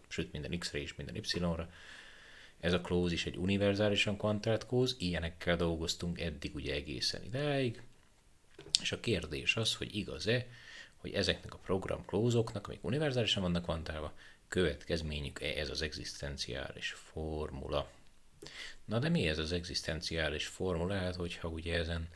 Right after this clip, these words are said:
elkezdenénk dolgozni, akkor ebből pedig egy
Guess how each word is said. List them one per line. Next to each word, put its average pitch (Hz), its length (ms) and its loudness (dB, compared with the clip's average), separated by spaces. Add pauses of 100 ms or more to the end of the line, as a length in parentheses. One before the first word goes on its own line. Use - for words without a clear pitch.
(340)
elkezdenénk 73 840 0
dolgozni, 87 680 4
akkor 73 440 -4
ebből 73 360 -4
pedig 80 400 -2
egy - 160 -8